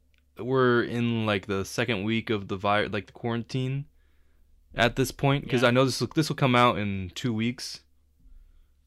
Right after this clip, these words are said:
Speaker 1: So we should probably
Speaker 2: Or
Speaker 1: date it.
Speaker 2: whenever we drop it.
Speaker 1: Yeah,
Speaker 2: I
Speaker 1: and when
Speaker 2: mean,
Speaker 1: we drop it.
Speaker 2: We can drop this whenever
Speaker 1: Hopefully,
Speaker 2: because people need content.
Speaker 1: that's fair. Hopefully it'll be cle-, cleared up a little bit by then, but we will see.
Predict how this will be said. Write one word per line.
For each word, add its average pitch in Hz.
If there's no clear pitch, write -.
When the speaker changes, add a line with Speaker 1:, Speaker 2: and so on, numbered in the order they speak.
Speaker 1:
So -
we 113
should 107
probably 113
Speaker 2:
Or 104
Speaker 1:
date 101
it. 117
Speaker 2:
whenever 95
we 92
drop 98
it. -
Speaker 1:
Yeah, 104
Speaker 2:
I 92
Speaker 1:
and 98
when 104
Speaker 2:
mean, 98
Speaker 1:
we 95
drop 101
it. 117
Speaker 2:
We 147
can 156
drop 139
this 139
whenever 135
Speaker 1:
Hopefully, 160
Speaker 2:
because 151
people 117
need 123
content. 117
Speaker 1:
that's 117
fair. 120
Hopefully 143
it'll 123
be 117
cle-, 123
cleared 123
up 113
a -
little 101
bit 98
by 98
then, 95
but 90
we 110
will 107
see. 95